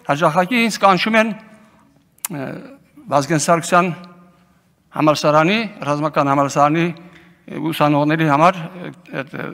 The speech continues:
գործաների համար դասախոսություն կարդալու որպես պատերազմի մասնակից։ Այստեղ է նաև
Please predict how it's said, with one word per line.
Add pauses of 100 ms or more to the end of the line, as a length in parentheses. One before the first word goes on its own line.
գործաների
համար
դասախոսություն
կարդալու (380)
որպես (1900)
պատերազմի
մասնակից։ (1900)
Այստեղ
է
նաև